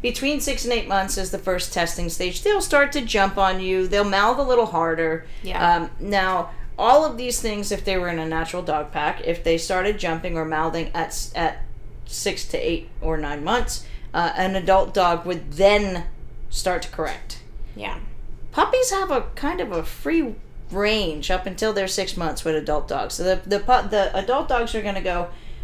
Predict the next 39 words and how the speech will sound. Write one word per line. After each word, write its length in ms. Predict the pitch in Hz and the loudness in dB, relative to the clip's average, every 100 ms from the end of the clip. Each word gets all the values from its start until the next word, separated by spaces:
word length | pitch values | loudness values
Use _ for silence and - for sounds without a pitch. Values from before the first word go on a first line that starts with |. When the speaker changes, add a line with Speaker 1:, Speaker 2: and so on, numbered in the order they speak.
| - - | -4 4
Speaker 1:
"All 80 | |
right, 240 | 330 254 240 | 8 8 6
kid, 260 | 214 214 196 | 4 4 2
you're 80 | |
bothering 440 | 175 185 185 180 180 | 4 6 6 2 0
me. 100 | 180 | -2
I'm 60 | 170 | 0
gonna 140 | 170 | 2
walk 240 | 165 165 170 | 2 2 0
away. 220 | 175 185 | 0 2
We're 180 | 247 311 | 2 4
done 220 | 285 285 | 4 4
with 120 | 277 | 2
this. 220 | 220 226 220 | 2 2 2
I'm 120 | 220 | 0
not 180 | 208 - | 0 0
playing 240 | 226 214 | 0 0
with 180 | 170 175 | -2 -4
you 120 | 170 | -2
anymore." 460 | 160 156 147 143 - | -2 -2 -2 -2 -4
Speaker 2:
Yeah. 180 | - 107 | -2 -2
Speaker 1:
But 160 | 214 233 | 2 4
after 360 | 294 320 - 294 | 4 2 0 2
they 140 | 247 | 4
hit 240 | 196 208 | 4 0
six 320 | - 202 - 196 | -2 -4 -4 -2
months, 360 | 196 165 - | 0 0 -4
that's 520 | 180 185 294 - - | -4 0 0 -2 -4
when 320 | 185 165 170 165 | -4 -2 -4 -4
you 140 | 175 | -6
start 360 | - 165 165 - | -4 -2 -2 -2
to 120 | 247 | -2
see 460 | 220 175 156 160 - | 0 0 -2 -4 -4
an 180 | 175 180 | -4 -2
adult 480 | 170 190 202 254 - | 0 4 4 2 0
dog 260 | 170 160 170 | 0 -2 -2
in 100 | 160 | -6
a 80 | |
pack 480 | 156 240 240 165 - | -4 4 6 4 0